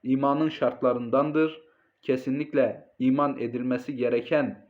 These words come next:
kişiyi ehli sünnet çizgisine dahil eden bir,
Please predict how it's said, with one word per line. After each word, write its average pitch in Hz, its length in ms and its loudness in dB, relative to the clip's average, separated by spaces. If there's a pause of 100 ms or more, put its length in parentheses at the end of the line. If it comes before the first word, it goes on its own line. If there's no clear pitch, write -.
(160)
kişiyi 143 380 -2
ehli 143 300 0
sünnet 151 400 -4
çizgisine 131 540 -6
dahil 131 320 0
eden 135 400 0
bir, - 380 -6